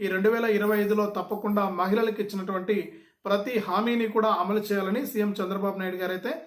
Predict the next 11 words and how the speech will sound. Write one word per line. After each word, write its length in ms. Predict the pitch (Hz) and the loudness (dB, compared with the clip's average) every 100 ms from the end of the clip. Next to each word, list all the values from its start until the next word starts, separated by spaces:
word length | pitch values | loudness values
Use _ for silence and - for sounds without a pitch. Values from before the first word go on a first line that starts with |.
| - _ - | -18 _ -8
నిర్ణయం 260 | 175 196 | -2 -2
తీసుకున్నారు. 560 | 190 185 - 202 190 240 - - _ | 0 -4 -4 -4 0 -2 -4 -12 _
కాబట్టి 260 | 208 208 208 | -2 0 0
రాష్ట్ర 380 | 202 196 - 262 | 0 0 0 4
వ్యాప్తంగా 440 | 240 - 240 233 | 4 2 0 2
ఎవరైతే 460 | 214 190 220 208 220 | 4 4 2 2 2
పద్దెనిమిది 520 | 196 185 214 226 226 | 2 -2 0 0 -2
నుంచి 260 | 220 208 226 | -4 -4 -4
యాభై 240 | 190 180 208 | -2 0 0
తొమ్మిది 300 | 208 208 202 | 0 -2 -2
సంవత్సరాల్లో 500 | 196 190 202 196 | -4 -4 -4 -2